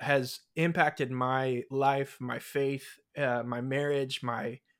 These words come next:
worldview. Today I get to welcome to the show pastor,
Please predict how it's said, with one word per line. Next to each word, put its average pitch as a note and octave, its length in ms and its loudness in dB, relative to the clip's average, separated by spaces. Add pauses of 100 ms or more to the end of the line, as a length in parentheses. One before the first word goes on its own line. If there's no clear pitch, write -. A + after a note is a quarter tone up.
(120)
worldview. D3 840 4
Today D3 480 4
I C3+ 160 0
get C3 240 -2
to B2 320 0
welcome C#3 440 2
to C3+ 120 -4
the C3 80 -2
show C3 540 0 (340)
pastor, C#3 800 4